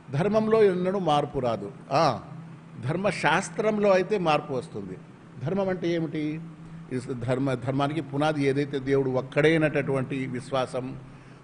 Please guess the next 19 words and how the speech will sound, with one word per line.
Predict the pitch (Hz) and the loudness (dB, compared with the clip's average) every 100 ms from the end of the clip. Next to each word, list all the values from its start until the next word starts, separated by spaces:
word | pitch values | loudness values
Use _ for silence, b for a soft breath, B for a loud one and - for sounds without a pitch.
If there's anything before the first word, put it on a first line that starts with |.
| 131 | -2
మరణానంత | 139 160 165 156 147 | 0 4 4 2 2
జీవితం | 147 123 151 151 151 135 | 0 2 0 2 2 2
ఉంది, | 135 139 135 | 0 0 0
స్వర్గం | 135 143 143 | 0 0 0
ఉంది, | 139 131 | 0 -2
నరకం | 127 127 127 143 | -2 -2 -2 -4
ఉంది | 143 139 | -2 -2
అనే | 131 | -2
విషయము, | 123 123 - 123 123 131 131 B B B B - | -4 -4 -2 -2 -2 -6 -10 B B B B 0
అలాగే, | 147 160 170 170 165 - - - - - | 4 4 4 2 2 -4 -12 -12 -6 0
ఆ, | 143 139 135 | 2 2 2
పరలోక | 139 147 170 165 | 2 2 2 0
మోక్షం | 143 147 - 160 | 0 0 0 0
పొందాలంటే | 151 143 147 143 139 143 147 | 0 2 2 2 2 2 0
దేవుని | 131 143 151 | 2 2 4
ఇష్ట | 135 147 | 0 -2
ప్రకారం | 135 135 135 131 120 | -2 0 0 0 0
జీవించాలి | 139 143 147 131 | 0 2 2 2
కదా. | 127 131 160 131 | 2 2 2 0